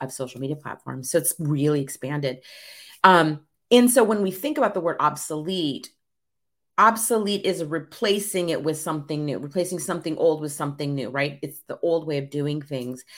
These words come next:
And so, so many of these online tools have replaced a lot of that, right? Like, I know when I, you know, need to buy something, I don't, you know, I don't go into, like, Best Buy anymore, right? Like, I'm just gonna do all my research online and then I'm going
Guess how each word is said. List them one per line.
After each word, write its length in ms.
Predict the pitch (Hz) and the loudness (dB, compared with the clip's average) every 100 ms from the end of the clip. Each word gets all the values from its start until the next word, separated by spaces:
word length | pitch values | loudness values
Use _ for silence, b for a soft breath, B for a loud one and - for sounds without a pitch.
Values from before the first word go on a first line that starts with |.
| B B | B B
And 160 | 180 185 | 4 4
so, 160 | - 175 | 4 0
so 400 | - - 208 190 | 2 4 6 6
many 240 | 175 165 | 4 2
of 100 | 151 | -2
these 280 | 151 147 143 | -2 -4 -4
online 380 | 160 151 151 147 | -4 -4 -2 -4
tools 360 | 143 156 147 143 | -4 -4 -4 -4
have 200 | 139 139 | -6 -4
replaced 500 | 175 - 403 494 - | -4 0 2 2 2
a 60 | |
lot 300 | 175 139 131 | 2 6 6
of 100 | 131 127 | 6 0
that, 160 | - | -4
right? 180 | 170 220 | 0 0
Like, 120 | 202 - | 2 4
I 160 | 220 | 4
know 220 | 220 208 | 4 2
when 180 | 190 160 | 2 2
I, 340 | 151 156 160 156 B B B | 2 2 0 -4 B B B
you 120 | 175 | 0
know, 360 | 160 143 143 143 _ _ _ _ _ _ | 2 2 0 -4 _ _ _ _ _ _
need 200 | 156 156 | -6 -6
to 60 | 156 | 4
buy 200 | 139 175 | 6 6
something, 580 | - 151 143 143 139 143 | 2 -4 -4 -4 -4 -2
I 160 | 131 151 | -2 0
don't, 240 | 180 180 - | -2 -6 -8
you 80 | 147 | -4
know, 60 | |
I 40 | 143 | -2
don't 160 | 160 | -2
go 160 | 160 156 | -2 -2
into, 340 | 151 143 139 - _ _ _ _ - | -4 -8 -12 -14 _ _ _ _ -8
like, 220 | 139 139 | -8 -4
Best 240 | 143 143 | -4 -4
Buy 200 | - 147 | 0 2
anymore, 300 | 175 139 131 | 2 -2 -4
right? 200 | 131 131 | -4 -4
Like, 140 | 131 131 | -4 -6
I'm 140 | 135 | -6
just 180 | 143 143 | -6 -8
gonna 120 | 147 | -8
do 100 | 143 | -6
all 80 | 139 | -6
my 100 | 135 | -6
research 360 | 156 180 214 208 | -6 -8 -10 -8
online 380 | 196 180 165 | -6 -6 -4
and 120 | 151 139 | -4 -4
then 100 | 131 | -4
I'm 160 | 131 | -6
going 220 | 131 131 | -8 -10